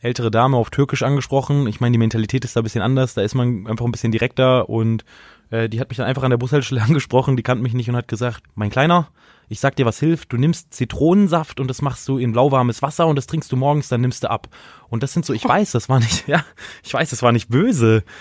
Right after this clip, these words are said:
Speaker 1: aber das ist halt einfach, du wirst halt einfach komplett den Tag lang daran erinnert, ob's Blicke sind oder nicht. Und als Pummel hatte ich zwar Alltagsprobleme, aber ich hab sie weggefuttert. Ich hab's mir schön geredet,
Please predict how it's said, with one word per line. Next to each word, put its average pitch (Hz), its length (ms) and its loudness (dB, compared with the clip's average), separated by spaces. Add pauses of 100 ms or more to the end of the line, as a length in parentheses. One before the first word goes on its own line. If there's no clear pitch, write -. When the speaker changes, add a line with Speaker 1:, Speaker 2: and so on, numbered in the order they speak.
(180)
Speaker 1:
aber 113 260 2
das 117 240 -4
ist 147 120 -6
halt 151 140 0
einfach, 147 400 0 (240)
du 123 300 -4
wirst 147 240 0
halt 143 100 0
einfach 147 340 0 (180)
komplett 170 560 0
den 143 120 0
Tag 143 220 -2
lang 143 160 0
daran 127 220 0
erinnert, 113 380 0
ob's - 280 -8
Blicke 127 260 -4
sind 139 180 0
oder 147 120 2
nicht. 143 200 2
Und 104 180 -4 (380)
als - 220 -6
Pummel 190 400 4
hatte 143 140 -2
ich - 100 -6
zwar - 160 -8
Alltagsprobleme, 202 680 -2
aber 156 120 0
ich 147 100 -6
hab - 80 -10
sie 151 120 -2
weggefuttert. - 600 -8 (280)
Ich 110 140 -6
hab's - 140 -4
mir 117 100 2
schön 185 300 4
geredet, 151 560 0